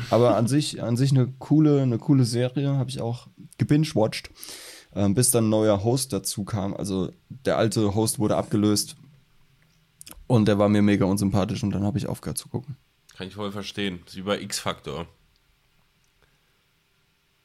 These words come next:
Speaker 1: Was war da?
Speaker 2: Naja, als da, das hat auch immer Jonathan Frakes gemacht.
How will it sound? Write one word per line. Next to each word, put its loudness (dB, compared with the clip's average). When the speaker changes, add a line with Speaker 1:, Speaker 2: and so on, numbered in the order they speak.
Speaker 1:
Was -4
war -4
da? -4
Speaker 2:
Naja, -8
als -10
da, -6
das -16
hat -10
auch -6
immer -6
Jonathan -10
Frakes -10
gemacht. -20